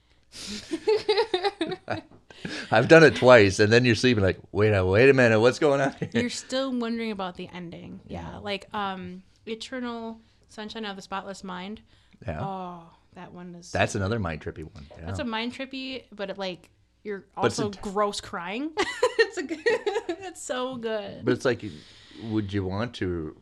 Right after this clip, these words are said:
Speaker 2: erase aspects of your memory? 'Cause you're
Speaker 1: Yeah.
Speaker 2: erasing aspects of yourself, right? Memories are who,
Speaker 1: Yep.
Speaker 2: what we are. And that's
Speaker 1: It's, yeah, it's so, 'cause it's like taking the good with the bad.
Speaker 2: Right, yes.
Speaker 1: And y-, are you gonna eliminate the bad?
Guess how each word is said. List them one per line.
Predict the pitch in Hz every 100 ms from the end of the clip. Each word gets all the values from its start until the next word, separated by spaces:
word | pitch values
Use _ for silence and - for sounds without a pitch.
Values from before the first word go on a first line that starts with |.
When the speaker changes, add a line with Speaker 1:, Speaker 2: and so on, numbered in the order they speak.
| - -
Speaker 2:
erase | 92 85 80 - - -
aspects | 82 78 - 80 -
of | 76
your | 76
memory? | 78 82 101
'Cause | 104 107
you're | 110
Speaker 1:
Yeah. |
Speaker 2:
erasing | 113 131 143 120 95
aspects | 95 - 98 95
of | 87
yourself, | 87 - - 90
right? | 78 85 104
Memories | 85 85 90 90
are | 87
who, | 85
Speaker 1:
Yep. | - 87 90
Speaker 2:
what | 85 87
we | 90
are. | 117 107 82
And | 76 80 _
that's | - -
Speaker 1:
It's, | - - _ -
yeah, | 208 180
it's | 175 214
so, | - 214 208
'cause | 202 220 190 - _ _ - - _ -
it's | 233 226
like | 226
taking | 226 247 269 254
the |
good | 208 208
with | 202
the | 185
bad. | 180 170 175 175 196 _ _ _ _
Speaker 2:
Right, | 90 127 - -
yes. | - 185 98 -
Speaker 1:
And | 208 202
y-, | 185 -
are | 208
you | 202 202
gonna | 226 220 202
eliminate | 202 202 208 196 185
the | 185
bad? | 175 170 175 214